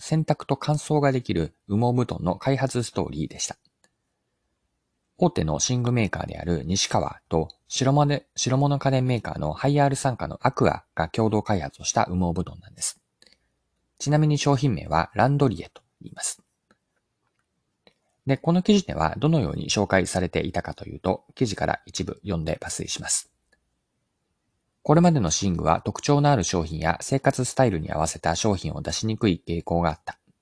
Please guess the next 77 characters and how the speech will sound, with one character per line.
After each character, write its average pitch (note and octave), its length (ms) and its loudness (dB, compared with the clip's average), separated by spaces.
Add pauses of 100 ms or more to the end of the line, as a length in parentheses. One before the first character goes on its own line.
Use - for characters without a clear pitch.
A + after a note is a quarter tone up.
(560)
そ - 160 -2
の C3 80 0
た C3 120 6
め C3 180 4
羽 B2 240 2
毛 - 0 -
布 C3 100 4
団 E2 180 0
は D#2+ 240 0 (320)
羽 B2 220 4
毛 - 20 6
の C#3 120 2
種 B2 220 2
類 D#2+ 80 2
や E2 140 4
グ F2 120 -4
レ F2 120 2
ー - 20 0
ド、 E2 200 -2 (320)
ク - 140 0
オ C3+ 60 6
リ C#3 100 2
テ C#3 120 2
ィ C3+ 60 4
な C3+ 120 2
ど F#2 100 0
が - 100 -4
訴 F2 160 -6
求 G#2 180 0
材 G#2 200 4
料 E2 120 -2
だ - 100 -12
っ - 60 -20
た - 120 -12
が、 D#2 200 0 (280)
洗 A#2 280 4
え D3 80 4
る C3+ 140 2
羽 A#2+ 260 0
毛 A2+ 80 0
布 G#2+ 40 -2
団 - 240 -2
は F2+ 160 -2
今 A2+ 180 0
ま C#3+ 120 4
で B2 100 -2
に F2+ 80 0
な F2 80 0
い E2+ 100 -6
ア E2+ 40 -8
プ F#2+ 120 -2
ロ E2+ 80 0
ー C#2+ 40 -6
チ G#2 120 -4
が A2 80 4
可 - 140 -6
能 D2+ 120 -8
だ。 - 120 -8 (1300)
実 A2 120 -4
際 D3+ 200 4
に D3 80 2
発 C3 220 0
売 C3+ 160 6
後 A#2+ 80 -2
は F#2 260 4
ホ C3+ 140 2
ー - 20 2
ム C#3+ 100 2
セ D3 160 0
ン C#3 80 0
タ F2+ 120 0
ー E2 40 0
な D2 140 -4
ど - 80 -12
の D2+ 100 -12
数 A2 320 -2
量、 G#2+ 100 -4